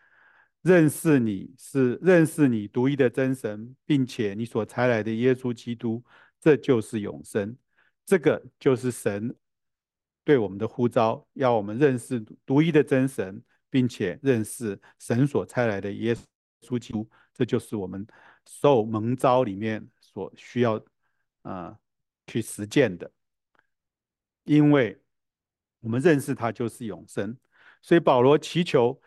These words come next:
将那世人智慧和启示灵赏赐给信徒。那神的恩召是他对我们的爱和关怀的表现，那是他对我们的知识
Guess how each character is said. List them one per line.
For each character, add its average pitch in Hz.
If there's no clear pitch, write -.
将 143
那 143
世 170
人 127
智 175
慧 147
和 110
启 113
示 120
灵 98
赏 101
赐 156
给 107
信 110
徒。 98
那 131
神 147
的 175
恩 185
召 165
是 -
他 151
对 151
我 110
们 101
的 117
爱 139
和 113
关 135
怀 120
的 110
表 90
现， 120
那 127
是 123
他 147
对 147
我 110
们 98
的 110
知 139
识 135